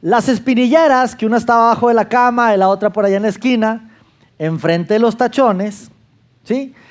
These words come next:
La envoltura de Bubulubu, que estaba ahí tirada, enfrente de las espinilleras, adelante de los tachones, y todo así. Su escritorio,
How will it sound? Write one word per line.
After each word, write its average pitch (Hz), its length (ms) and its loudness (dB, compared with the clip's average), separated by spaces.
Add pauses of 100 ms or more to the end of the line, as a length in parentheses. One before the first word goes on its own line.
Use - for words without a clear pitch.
(320)
La 214 140 2
envoltura 294 600 2
de 285 200 4
Bubulubu, 262 720 2
que 202 100 -4
estaba 202 260 0
ahí 247 60 0
tirada, 247 640 0 (400)
enfrente 190 800 0
de 226 100 2
las 226 200 0
espinilleras, 208 920 0
adelante 175 540 0
de 196 80 0
los 190 160 -4
tachones, 190 420 -4 (300)
y 214 160 -4
todo 285 560 2
así. 208 240 -2
Su 220 160 -2
escritorio, 254 760 0